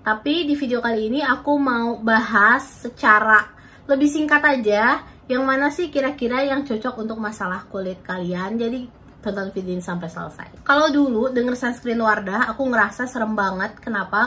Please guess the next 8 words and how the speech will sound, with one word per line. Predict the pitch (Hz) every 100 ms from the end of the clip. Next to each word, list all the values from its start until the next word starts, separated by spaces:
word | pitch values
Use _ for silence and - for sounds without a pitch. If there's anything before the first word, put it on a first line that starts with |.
| 247
Karena | 202 214 262 269 - - - -
sunscreen | 285 302 - 339 320
Wardah | 269 262 269
yang | 247
dulu | 240 226
tuh | 240 294
sangat, | 277 247 240 226 226 226 -
sangat | - 240 240 277